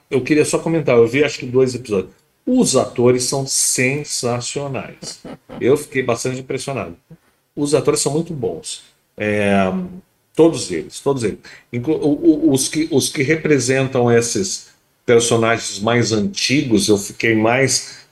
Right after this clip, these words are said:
Speaker 1: impressionado ainda de como eles estão à vontade nesses papéis. É muito legal, eu gostei.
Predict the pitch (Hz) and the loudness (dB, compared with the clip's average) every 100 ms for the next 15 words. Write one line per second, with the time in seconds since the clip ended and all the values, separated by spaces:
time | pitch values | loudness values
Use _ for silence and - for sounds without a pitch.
0 | _ 113 104 120 120 - 113 107 113 107 | _ -4 0 2 2 2 2 2 2 0
1 | 104 98 101 98 98 98 - 117 127 135 | 2 2 2 4 2 0 -2 0 2 2
2 | - 127 127 120 117 101 101 113 123 110 | 2 2 2 2 0 0 0 0 2 0
3 | 98 101 98 - 101 - 98 101 110 101 | -4 -6 -6 -6 -6 -2 2 4 4 2
4 | 90 - - - - _ _ - 107 107 | 0 -6 -12 -20 -20 _ _ -4 0 2
5 | 107 107 110 131 143 156 156 107 87 90 | 4 4 4 2 2 4 4 4 2 0
6 | 95 107 117 - 82 | -2 0 -2 -2 -6